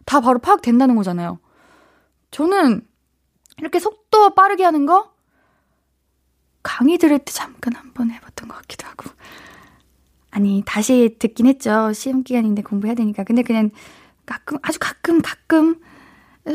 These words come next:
사실 조금 빠르게 해가지고 들은 적 있긴 했는데, 이렇게 유튜브나 드라마나 영화는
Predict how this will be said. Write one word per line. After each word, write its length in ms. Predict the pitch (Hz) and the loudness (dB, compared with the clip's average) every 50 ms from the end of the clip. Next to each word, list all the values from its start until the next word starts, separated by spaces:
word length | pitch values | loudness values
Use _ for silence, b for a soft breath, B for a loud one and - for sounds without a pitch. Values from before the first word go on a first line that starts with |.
| 330 | -8
사실 260 | - 339 330 - 359 359 | -8 -8 -6 -6 -4 -4
조금 440 | 403 427 - 508 466 480 466 494 | -6 -4 -2 -4 -4 -4 -8 -10
빠르게 260 | - 403 392 403 359 349 | -10 -8 -6 -2 0 0
해가지고 240 | 349 349 320 311 | 0 0 0 -2
들은 240 | 285 - 269 269 277 | -4 -4 -2 0 0
적 80 | 277 285 | 0 0
있긴 200 | 240 - 277 269 | -2 0 2 2
했는데, 200 | 277 262 262 269 | 4 4 4 2
이렇게 220 | 254 240 - 233 226 | 2 0 -2 -4 -4
유튜브나 560 | 254 247 - - 330 311 277 285 277 277 277 | -4 -4 -4 -4 -4 -2 0 2 2 2 2
드라마나 440 | 277 - 220 247 240 254 247 254 240 | 0 -2 0 0 2 2 2 2 2
영화는 420 | 220 214 220 226 247 254 254 | 0 0 0 0 2 2 0